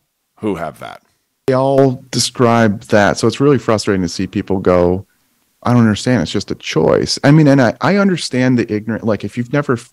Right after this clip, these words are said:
Speaker 2: felt it, I've never dealt with a lot of people, I understand the ignorance. But then after, like, hearing these people describe that, it's, it's, like,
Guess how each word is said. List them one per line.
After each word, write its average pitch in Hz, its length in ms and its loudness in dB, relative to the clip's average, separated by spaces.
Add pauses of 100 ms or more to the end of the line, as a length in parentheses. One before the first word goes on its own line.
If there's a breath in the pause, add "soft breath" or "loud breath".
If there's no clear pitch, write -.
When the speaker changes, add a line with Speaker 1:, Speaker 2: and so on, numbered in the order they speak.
Speaker 2:
felt - 440 -10
it, 104 60 0
I've 98 100 0
never 113 480 0 (240)
dealt 107 240 -2
with 117 140 -4
a 104 40 -2
lot 101 140 0
of 87 80 -4
people, 107 220 -4
I 101 80 2
understand 107 480 -2
the - 180 -6
ignorance. 107 600 -6 (380 soft breath)
But - 120 -6
then 131 120 2
after, 131 300 0
like, 98 220 -2
hearing 139 380 0
these 98 160 -2
people 120 340 -6
describe 147 580 -4
that, 92 180 2
it's, - 280 -6
it's, - 220 -14
like, 87 280 -10